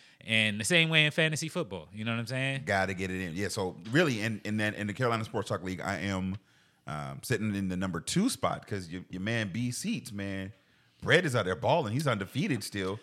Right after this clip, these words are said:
Speaker 1: Smacked me up the other week.
Speaker 2: Yeah. Now, this is the same guy who started the season off. And if you guys were listening to the show, uh, he mentioned it. "Man, I'm just here playing football, man. I ho-, hopefully I don't go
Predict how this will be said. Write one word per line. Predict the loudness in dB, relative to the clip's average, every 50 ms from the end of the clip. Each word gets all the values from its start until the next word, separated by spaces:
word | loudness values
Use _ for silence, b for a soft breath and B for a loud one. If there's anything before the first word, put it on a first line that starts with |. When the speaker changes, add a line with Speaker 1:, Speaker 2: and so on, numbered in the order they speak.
| -12 -14 -6
Speaker 1:
Smacked | -2 -2 0 2 4 6 6 6 4 2
me | 0 0 2
up | 0 0 -2
the | -6 -6
other | -4 -4 -4
week. | -6 -6 -8 -10 _ -18 _
Speaker 2:
Yeah. | -2 2 2 2 4 2 2 0 2
Now, | 4 4 6
this | 6 6 4
is | 4 0
the | 0 0
same | 2 2 2 2 4
guy | 4 4 4 4 4
who | 2 0 -2
started | 0 4 4 4 4 2 0
the | -4
season | -4 -4 -4 -2 0 2
off. | 2 2 2 2
And | -2 -4
if | -2 0
you | 4
guys | 6 6 6 6 4
were | 0 0
listening | 0 0 -2 -2 -4 -6 -4
to | -4 -4
the | -4 -4
show, | -2 0 2 2 2 2 b b b b b b b b b -6
uh, | -4 -4 -2
he | -2 -2 0
mentioned | 2 2 2 0 -2 -4 -2
it. | -2 -4 -4
"Man, | -4 -2 0 2 4
I'm | 4 2 2
just | 0 -2 -2
here | -2 0 0 0
playing | 0 0 -2 -2 0 0 -2
football, | 0 2 2 2 2 2 2 2 2 2 2
man. | 0 0 0 0 0
I | 0 -2 -2
ho-, | -4 -4 -6 -6
hopefully | -4 0 0 0 0 0 0 0
I | 2
don't | 2 2 2
go | 4 4 4 4 2